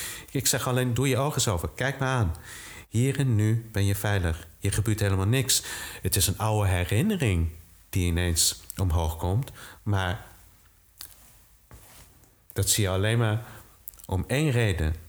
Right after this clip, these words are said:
For the purpose of healing and release.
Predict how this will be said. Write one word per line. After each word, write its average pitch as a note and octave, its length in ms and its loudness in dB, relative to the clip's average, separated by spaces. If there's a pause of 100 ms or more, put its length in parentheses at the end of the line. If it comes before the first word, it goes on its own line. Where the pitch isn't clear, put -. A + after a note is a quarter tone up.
For - 360 -2
the F2 100 0
purpose A#2+ 420 0
of F2+ 60 0 (100)
healing D3 460 2 (300)
and A2+ 240 2
release. A2 540 4